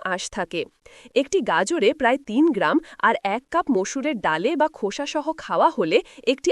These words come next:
আপেলে প্রায় চার গ্রাম আঁশ থাকে। তবে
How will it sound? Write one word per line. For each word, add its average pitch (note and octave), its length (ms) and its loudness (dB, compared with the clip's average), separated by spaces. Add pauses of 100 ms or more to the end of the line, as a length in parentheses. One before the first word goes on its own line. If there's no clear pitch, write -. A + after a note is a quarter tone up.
আপেলে G#3 460 0
প্রায় A#3 280 0
চার C4 360 -2
গ্রাম A3 220 2 (100)
আঁশ F#3 280 -4
থাকে। E3+ 340 -6 (500)
তবে G#3+ 380 2